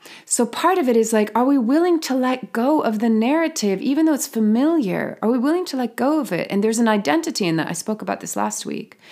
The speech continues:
There's an identity in that that we're gonna have to let die.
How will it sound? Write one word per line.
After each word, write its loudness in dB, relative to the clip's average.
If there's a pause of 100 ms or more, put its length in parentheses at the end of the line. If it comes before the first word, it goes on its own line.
(260)
There's 2
an 2
identity 2
in 2
that 0
that -4
we're -4
gonna -4
have -4
to -4
let -4
die. -4